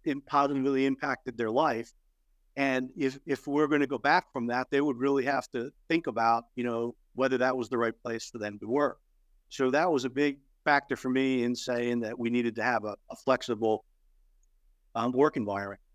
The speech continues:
And we were, we, we considered ourselves flexible before covid, but flexible was, um, if the guys, if somebody's coming to your house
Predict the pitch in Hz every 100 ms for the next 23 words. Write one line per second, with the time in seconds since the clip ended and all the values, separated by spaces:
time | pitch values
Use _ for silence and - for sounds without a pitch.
0 | _ 151 - 151 190 247 190 151 135 180
1 | 220 _ 175 208 220 190 - 151 185 196
2 | 208 - 226 208 - - 170 - 185 180
3 | 151 117 - 156 180 208 202 208 - _
4 | _ - 160 - 208 214 196 170 160 151
5 | 147 143 139 135 _ _ _ _ _ _
6 | _ _ _ _ _ _ _ - 127 127
7 | 131 147 - 135 147 156 - 175 - 175
8 | 156 147 170 151 127 135 117 139 127 117
9 | - -